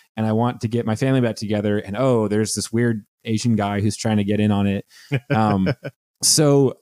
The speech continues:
Speaker 1: personally, I, I really wish that they would have put Chang away. I feel like that would have made more sense for him to come back
Speaker 2: Mm-hmm.
Speaker 1: as, like, a dictator of the college.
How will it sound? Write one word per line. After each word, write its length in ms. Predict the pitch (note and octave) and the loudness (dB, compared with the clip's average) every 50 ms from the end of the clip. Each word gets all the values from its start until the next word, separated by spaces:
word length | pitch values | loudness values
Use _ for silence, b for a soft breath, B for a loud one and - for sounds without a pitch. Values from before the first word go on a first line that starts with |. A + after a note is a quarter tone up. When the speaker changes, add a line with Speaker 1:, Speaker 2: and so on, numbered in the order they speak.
| _ _ _ _ _ _ _ _ _ | _ _ _ _ _ _ _ _ _
Speaker 1:
personally, 580 | - C#3 D3 - - G3+ A#3 C4 A#3+ - B2+ - - - | -2 0 0 2 2 0 2 2 0 -2 -4 -6 -4 -2
I, 140 | C3 C3+ B2+ A2 - - _ - | 0 0 0 -2 -4 -10 _ -4
I 60 | A2+ | 0
really 320 | A#2+ A#2 A#2 B2+ B2+ A#2+ | 2 2 4 4 4 4
wish 440 | A2 G2+ G#2 A#2 C3+ - - - - - B B B B B B B B _ | 4 4 2 0 0 -2 -4 -6 -8 -10 B B B B B B B B _
that 360 | G#2+ A#2+ C3 D3 C#3+ C3+ - - _ | -2 0 2 2 2 0 0 -6 _
they 140 | A#2 B2 B2+ | 0 0 2
would 140 | B2+ C#3 C#3 | 2 2 2
have 140 | C#3 C3+ - | 0 -2 -2
put 140 | - C#3 - | -4 -4 -2
Chang 240 | - C3+ B2+ C3 C3+ | -2 -2 0 0 0
away. 460 | C3+ C3 B2+ B2+ C3+ D3 D#3+ E3+ - _ _ _ _ | 0 0 0 0 -2 -2 -4 -6 -8 _ _ _ _
I 80 | - B2+ | -4 -4
feel 160 | B2+ C#3+ D3 | -2 0 0
like 120 | C#3 B2 | 0 2
that 140 | A2+ A#2+ A#2+ | 2 2 2
would 100 | B2 A#2+ | 2 0
have 60 | A#2 | 0
made 140 | A#2 A2+ G#2+ | 0 0 0
more 180 | G2+ G2+ G#2 G#2+ | 0 0 0 -2
sense 300 | - - A2 A2+ A2 - | -2 -2 -2 -2 -2 -2
for 80 | - G#2 | -2 -2
him 200 | A2+ A#2 A#2 G#2 | 0 0 0 0
to 80 | G#2 | -2
come 200 | - - A#2 A2 | -2 -2 0 0
back 180 | A#2+ G#2 C3 C3 | 2 0 0 0
Speaker 2:
Mm-hmm. 60 | B2 G#2+ | -2 -2
Speaker 1:
as, 40 | G2+ | -2
like, 100 | G2+ F#2+ | -2 -4
a 40 | F#2 | -4
dictator 380 | F2 G#2 - - G#2+ G#2 G#2 G2+ | -6 -6 -4 -2 -2 -2 0 -2
of 60 | F2+ | -4
the 60 | - | -4
college. 500 | - G2+ G#2 A#2 C3+ D#3 D#3 - - B | -4 -2 0 2 2 0 0 -4 -10 B